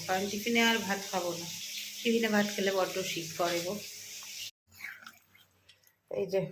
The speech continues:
ফুলকপি আলু দিয়ে কাতলা মাছের ঝোল, ধনে পাতা দিয়ে, বড়িটা নেই, বড়িটা থাকলে ভালো হতো। মোটামুটি রেডি, ফুটে উঠলে নামিয়ে দেবো, ধনে পাতাটা তা দিয়ে দিয়েছি। ভাত যদি টিফিনে নিয়ে যাই, তোমাদের বলেছি না খুব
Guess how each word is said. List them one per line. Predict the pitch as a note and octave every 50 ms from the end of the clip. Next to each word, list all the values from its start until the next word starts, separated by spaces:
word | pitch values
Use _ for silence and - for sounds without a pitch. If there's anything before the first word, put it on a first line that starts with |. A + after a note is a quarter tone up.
| -
ফুলকপি | A3+ A3 A3 G#3+ G#3 G3+ - A3 G#3+
আলু | G#3 G#3 G#3 G#3+ A3 G#3+
দিয়ে | A#3 C4+ D#4+
কাতলা | E4 B3+ A3 F3+ - G3+ G3+ G3
মাছের | G3+ G3+ G3 - - G#3 F3+
ঝোল, | - - - G3+ A3+ C4+ C#4 -
ধনে | F#3+ F#3+ F#3+ G3 F#3+
পাতা | G3 G3 F#3 - G3
দিয়ে, | F3+ F3 G3 A3 C#4 D4+
বড়িটা | - F#3+ G#3+ A3 A#3 A#3+ A#3+ A#3+ G#3 F#3
নেই, | F3 E3+ E3 E3+ E3+ F#3 F3
বড়িটা | F3+ F3+ F#3 - F#3+
থাকলে | - G3 F#3+ F#3+ G3+ G3
ভালো | F#3 F3 E3 D#3 D#3 E3
হতো। | E3+ E3+ E3 - F3 E3 - - - - _ - _ -
মোটামুটি | C4+ D4 D#4 D#4 D#4 C#4+ C#4+ C4+
রেডি, | A#3+ G#3+ G3 F3+ F#3 F3
ফুটে | - - - - C4+
উঠলে | C4 B3+ C4 C#4 D4+
নামিয়ে | C#4+ A3 F3 E3 E3 E3 D#3+
দেবো, | D#3+ D#3+ D#3+ E3+
ধনে | E3+ F#3+ G3+ G#3+ A3
পাতাটা | G#3+ A3 A3 G#3+ G#3+ A3
তা | G#3+ A3 G#3
দিয়ে | F3 F3 F3+ E3+ D#3+
দিয়েছি। | D#3 D#3+ D#3+ D#3+ D#3+ - D#3 D#3 - _ _ _ _ _ - - - - _ A3+ G#3
ভাত | F#3 G3+ A3+ A3+ G#3+ G#3+ A3+
যদি | B3 B3+ B3+ D4 C#4+
টিফিনে | - C4 - - C#4 C4+ C#4 C#4
নিয়ে | C4 C4 C4 C4 C4+
যাই, | C4 B3+ A#3 A3+
তোমাদের | G#3+ A#3 A#3 A#3+ A#3 B3 B3+ B3+
বলেছি | A3+ A#3 A#3 B3+ B3 - E4+
না | F#4 F4 - - -
খুব | - C4+